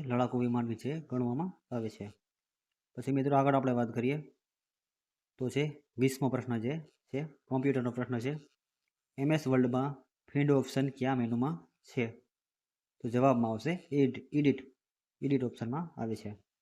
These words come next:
તો પછી મિત્રો આગળ વાત કરીએ. એકવીસમો પ્રશ્ન જે છે. સરદાર વલ્લભભાઈ પટેલે સર્વપ્રથમ વકીલાત ક્યાં શરૂ કરી હતી?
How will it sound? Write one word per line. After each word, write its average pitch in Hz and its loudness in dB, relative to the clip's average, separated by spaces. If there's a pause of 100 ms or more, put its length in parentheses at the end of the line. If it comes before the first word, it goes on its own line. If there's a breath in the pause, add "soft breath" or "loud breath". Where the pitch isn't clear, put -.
(200)
તો - -16
પછી 117 -8
મિત્રો 127 0
આગળ 127 -2
વાત 120 -2
કરીએ. 127 0 (1000)
એકવીસમો 131 -2
પ્રશ્ન 117 -6
જે 113 -6
છે. 139 -6 (880)
સરદાર 135 4
વલ્લભભાઈ 135 4
પટેલે 117 0
સર્વપ્રથમ 127 -4 (560)
વકીલાત 131 2 (100)
ક્યાં 127 0
શરૂ 120 -2
કરી 113 -4
હતી? 107 -8